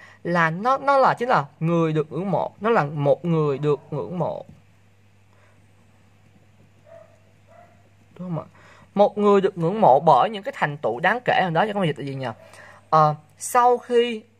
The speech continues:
ờ, được get admission, đúng không ạ? Tức là sau,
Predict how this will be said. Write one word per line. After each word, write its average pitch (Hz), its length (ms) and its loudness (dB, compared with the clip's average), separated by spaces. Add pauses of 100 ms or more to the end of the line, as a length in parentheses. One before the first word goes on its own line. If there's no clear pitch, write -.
ờ, 139 300 -2
được 160 220 -4 (440)
get 240 220 -4 (160)
admission, 165 760 -6
đúng 196 140 -10
không - 120 -8
ạ? - 100 -20
Tức 254 80 4
là 175 100 2
sau, 220 480 -2